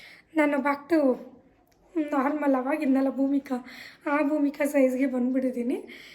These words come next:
ಎಸ್ ಸೈಜೇನೆ, ದೊಗ್ಲೇ ಆಗುತ್ತೆ ಇದು, ಸ್ವಲ್ಪ ದೊಡ್ಡದೇನೆ ನನಗೆ.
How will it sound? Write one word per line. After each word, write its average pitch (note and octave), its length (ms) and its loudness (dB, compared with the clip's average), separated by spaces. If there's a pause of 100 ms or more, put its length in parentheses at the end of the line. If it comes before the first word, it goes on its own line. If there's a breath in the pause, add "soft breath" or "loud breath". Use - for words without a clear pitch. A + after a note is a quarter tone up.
(160 loud breath)
ಎಸ್ D4+ 340 2
ಸೈಜೇನೆ, D4 600 2
ದೊಗ್ಲೇ C#4+ 260 2
ಆಗುತ್ತೆ C4+ 320 2
ಇದು, C4 560 -4
ಸ್ವಲ್ಪ D#4 360 -8
ದೊಡ್ಡದೇನೆ D#4 440 0
ನನಗೆ. A#3+ 640 -6